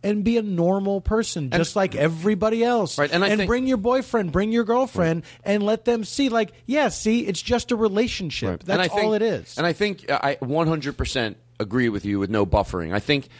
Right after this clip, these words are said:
Speaker 2: I was a little off there. I just took into public what, you
Speaker 1: Yeah.
Speaker 2: know, they're not doing, and I thought, "Oh,
Speaker 1: Yeah,
Speaker 2: yeah, they're
Speaker 1: yeah.
Speaker 2: giving." Now, I will wrap, you, we'll, we'll say this, where I do still feel the same way. I get what you just said. It makes one hundred percent, and I'm sure a lot of other people,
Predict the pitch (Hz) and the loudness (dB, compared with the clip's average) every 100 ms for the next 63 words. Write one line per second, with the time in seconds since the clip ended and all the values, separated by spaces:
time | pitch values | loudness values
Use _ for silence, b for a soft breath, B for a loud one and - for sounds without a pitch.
0 | B 117 117 120 135 120 117 117 107 101 | B 0 0 0 0 0 2 2 2 -2
1 | 98 104 151 - 160 151 139 123 120 139 | 0 2 0 0 0 0 -2 -4 0 2
2 | 127 131 113 120 113 - b b 254 226 | 2 -2 -4 -2 -4 -6 b b -2 -2
3 | 127 143 143 139 143 139 135 127 165 175 | 2 0 2 0 0 -4 -4 -4 -2 0
4 | 180 175 151 165 156 131 - - 170 160 | 0 2 2 0 -2 -4 -8 -4 -2 -2
5 | - 175 220 262 185 170 160 147 - 151 | -2 -2 0 0 0 0 -2 -4 -2 -2
6 | 147 190 202 175 233 - 147 143 180 - | 0 0 0 0 -2 0 -2 0 0 0
7 | 120 117 107 151 - 110 113 98 92 98 | 0 0 2 -2 0 -4 -2 -2 -2 -4
8 | 95 156 139 117 113 104 107 113 92 123 | 0 0 0 -2 -2 -4 -4 -2 -2 -2
9 | 127 98 110 147 139 117 101 104 101 117 | -6 -4 0 2 2 -2 -6 -6 -4 -4
10 | 104 143 120 107 b b 107 120 135 120 | -4 -2 -2 -2 b b -2 0 2 2
11 | 110 123 - 101 | 2 2 2 -2